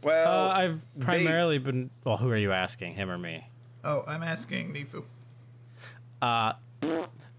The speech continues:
Speaker 2: um, I'm primarily focusing on one team. I'm not really doing too much mixing up at the moment.
Speaker 3: Okay, well, that kind of explains how you're doing all right, because you know, if you f-,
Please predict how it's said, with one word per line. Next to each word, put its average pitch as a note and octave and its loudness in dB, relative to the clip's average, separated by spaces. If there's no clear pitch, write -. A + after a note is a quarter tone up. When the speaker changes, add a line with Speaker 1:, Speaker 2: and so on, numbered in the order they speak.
Speaker 2:
um, D#3 4
I'm D#3+ 2
primarily D#3+ 2
focusing D#3 2
on D3 2
one C#3+ 2
team. C#3+ 2
I'm C3 2
not C3 2
really C3 2
doing B2 0
too B2 0
much B2+ -2
mixing B2 0
up A#2+ 0
at A#2+ -6
the - -8
moment. A2+ -2
Speaker 3:
Okay, E3+ 0
well, E3 0
that G#3+ 0
kind A3+ 2
of F#3 2
explains D#3 -2
how C3+ -2
you're C3+ -4
doing B2+ -6
all A2+ -6
right, G#2 -10
because C3 -2
you A3 4
know, A3+ 2
if G3 2
you F#3+ 2
f-, - -2